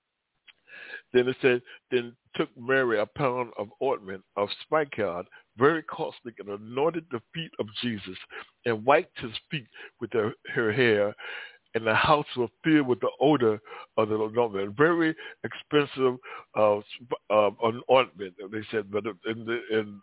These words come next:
our time we would call it, uh, perfume or cologne. It was very expensive to the point that, um, uh, some other scripture said they could have sold it to other, the feet of men for a family for a whole year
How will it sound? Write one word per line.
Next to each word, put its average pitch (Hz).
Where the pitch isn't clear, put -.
our 117
time 123
we 113
would 107
call 110
it, 107
uh, 101
perfume 123
or 95
cologne. 117
It 110
was 101
very 165
expensive 123
to 127
the 107
point 127
that, 117
um, 110
uh, 113
some 131
other 127
scripture -
said 123
they 117
could 117
have 110
sold 143
it 120
to 131
other, 131
the 123
feet 143
of 117
men 135
for 120
a 113
family 127
for 131
a 113
whole 131
year 113